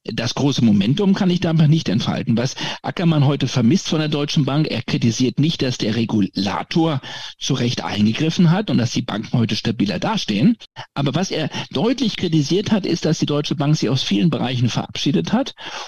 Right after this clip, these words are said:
und im Grunde genommen kein Global Player mehr ist. Und in den großen Hitparaden, in den sogenannten Rankings, in den League Tables ganz, ganz oben keine Rolle mehr spielt. Also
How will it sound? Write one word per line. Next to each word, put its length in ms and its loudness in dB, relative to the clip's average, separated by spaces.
und 140 0
im 120 4
Grunde 380 4
genommen 400 2
kein 640 2
Global 540 0
Player 360 -4
mehr 240 -6
ist. 240 -10
Und 140 0
in 140 0
den 240 0
großen 500 0
Hitparaden, 760 -2
in 100 2
den 100 2
sogenannten 540 2
Rankings, 720 0
in 120 2
den 140 4
League 380 2
Tables 560 -4
ganz, 220 0
ganz 180 0
oben 240 2
keine 260 0
Rolle 220 -4
mehr 140 -6
spielt. 360 -6
Also 240 -2